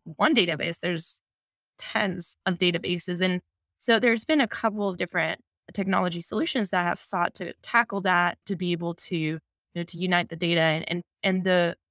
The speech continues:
you know, the quick answer to, to this <laughs> question is that Elation builds a data catalog,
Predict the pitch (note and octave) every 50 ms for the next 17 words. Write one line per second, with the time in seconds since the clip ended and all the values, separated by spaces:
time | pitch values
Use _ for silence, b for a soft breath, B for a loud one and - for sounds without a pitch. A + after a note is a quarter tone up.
0 | _ _ _ _ - - F#3 E3+ D#3+ D#3+ F3 - - - B3 A3+ G3+ - - -
1 | G#3 G3+ G3 F#3 - - F#3 F#3 F3+ F3 - - E3+ - - - F#3 F#3+ F#3+ -
2 | - - G#3+ G3 F#3+ - - F#3+ F#3 F#3 F#3+ F3 - F3 F#3 E3+ - _ B B
3 | B B _ _ _ - - G#3+ G#3+ A#3 A#3+ - - A#3 A3 G3 G3+ G3+ F3+ -
4 | F#3 D#3 F#3+ F#3 F3+ E3+ - - - - F#3+ F#3 F3+ F3 E3 E3